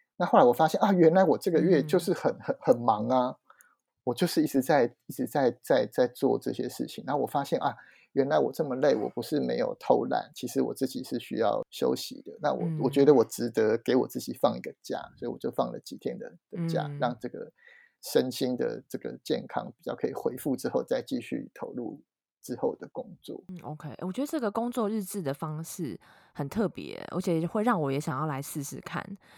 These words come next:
Speaker 2: 可以整理出来，
Speaker 1: 嗯。
Speaker 2: 去算出你这个单位时间成本，可以了解自己的情绪跟身体健康是，诶，你到底你，你在这个周期当中，你的 focus，你的焦点，专注是什么事情，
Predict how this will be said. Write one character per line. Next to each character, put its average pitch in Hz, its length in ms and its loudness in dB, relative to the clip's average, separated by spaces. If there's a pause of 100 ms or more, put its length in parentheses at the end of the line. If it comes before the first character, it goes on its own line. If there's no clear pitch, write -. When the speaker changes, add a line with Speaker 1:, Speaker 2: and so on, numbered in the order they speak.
(200)
Speaker 2:
可 175 120 -4
以 160 40 -2
整 143 220 -6
理 143 80 -6
出 - 220 -12
来， 135 160 -4
Speaker 1:
嗯。 - 40 -6
Speaker 2:
去 170 160 0
算 160 300 0
出 139 240 -6
你 135 120 -8
这 - 140 -8
个 127 60 -6
单 135 200 -4
位 147 120 0
时 - 140 -10
间 90 200 -10
成 - 160 -10 (120)
本， - 120 -6 (360)
可 214 100 0
以 - 40 4
了 170 200 2
解 196 160 2
自 185 160 -2
己 151 160 -8
的 117 140 -6
情 139 280 -6
绪 147 300 -2
跟 151 180 0
身 160 220 -2
体 - 160 -8
健 147 240 -2
康 139 320 -8 (320)
是， 127 540 0
诶， 247 100 2
你 233 80 0
到 208 160 2
底 151 80 -2
你， 127 280 -6 (120)
你 135 140 -8
在 156 120 -2
这 170 80 -4
个 160 80 -2
周 147 220 2
期 - 220 -10
当 92 200 -6
中， - 300 -8
你 69 320 -12 (140)
的 - 80 -6
focus， - 640 0
你 190 100 -8
的 - 100 -10
焦 151 300 2
点， - 240 -8
专 147 260 -2
注 147 200 -6
是 131 120 -12
什 - 220 -10
么 - 100 -18
事 - 160 -10
情， - 320 -12